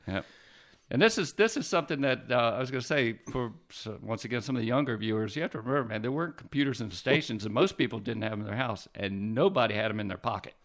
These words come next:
You know, this was, this was a long time ago. So I came around the corner, and Mark's laughing. He's like, "Ah, Robbie's a girly man. He squeals when you scare him." And I thought, "That's a really good catchphrase."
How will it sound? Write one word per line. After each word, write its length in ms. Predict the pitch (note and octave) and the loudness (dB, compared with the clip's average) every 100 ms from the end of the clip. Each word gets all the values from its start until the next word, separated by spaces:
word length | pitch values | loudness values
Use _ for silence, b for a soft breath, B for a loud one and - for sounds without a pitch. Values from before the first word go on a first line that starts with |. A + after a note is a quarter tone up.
| - | -2
You 100 | G2+ | 2
know, 140 | G2+ | 4
this 200 | G#2+ B2+ | 4 2
was, 160 | C3+ G#2 | -2 -6
this 200 | C#3+ C#3+ | -6 -6
was 160 | D#3 B2 | -6 -4
a 60 | A#2 | 2
long 220 | B2+ B2 | 2 4
time 280 | C3+ C3 G#2 | 4 2 0
ago. 320 | F2 F#2 - B B B B B B B | 0 0 -2 B B B B B B B
So 400 | - A#2+ A#2+ - | 2 6 6 4
I 140 | - D3+ | 2 4
came 220 | F3 D3+ | 4 4
around 200 | D3 B2+ | 4 4
the 40 | |
corner, 380 | A#2 C#3+ C#3+ A#2+ | 2 2 2 2
and 100 | A2+ | 0
Mark's 340 | B2+ C#3 B2 - | 2 2 0 0
laughing. 420 | B2+ C3 B2+ A#2+ | 2 2 0 -2
He's 180 | B2 B2+ | -4 -2
like, 160 | D3 G4+ | -2 0
"Ah, 380 | G#4 G#4 G#4 F4 | 0 2 2 0
Robbie's 320 | G#3+ A3+ G3+ | 0 -2 -2
a 40 | F#3 | -2
girly 280 | G3 G3+ G3 | 0 2 2
man. 200 | E3+ E3 | 2 0
He 60 | |
squeals 340 | D#3+ F#3+ G3+ E3+ | 0 2 2 2
when 80 | F3+ | -2
you 80 | |
scare 300 | E3 G3+ G3 | -2 0 2
him." 120 | D#3 - | 2 2
And 100 | C#3 | 2
I 60 | |
thought, 240 | D#3 D#3 - | 2 0 -2
"That's 200 | G#3 - | -6 -4
a 60 | |
really 280 | A2+ G#2+ A#2 | -8 -4 -4
good 220 | B2+ E3 | -4 -6
catchphrase." 680 | - A#3 - - A2+ A3+ - | -4 -6 -4 -4 -2 -4 -10